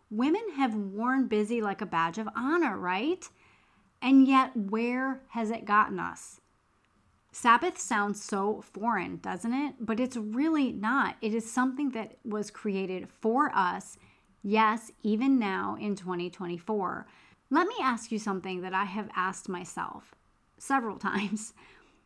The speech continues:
Are you living the fullest version of yourself? Are you living as the woman God called you to be,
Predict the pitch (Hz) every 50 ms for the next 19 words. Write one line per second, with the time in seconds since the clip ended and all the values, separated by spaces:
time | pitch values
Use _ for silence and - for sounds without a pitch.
0 | - _ _ _ _ _ _ _ _ _ - - 247 254 294 349 415 466 427 311
1 | 262 247 240 220 214 190 175 170 180 185 185 - _ _ _ - - 214 220 -
2 | - - 233 240 254 262 269 269 - - _ _ _ _ - 214 208 208 196 196
3 | 214 190 190 180 - - - 190 185 185 180 185 185 170 - - 175 170 - -
4 | - - - _ _ _ _ _ _ _ _ _ _ _ _ _ _ _ _ _
5 | _ _ _ _ _ _ - - - 277 285 302 277 262 254 294 330 339 392 403
6 | 359 - 302 269 277 254 220 226 220 220 226 220 196 202 196 196 190 - - -
7 | - - 214 214 233 247 254 233 208 208 202 202 196 196 - - 185 170 180 175
8 | 170 - - -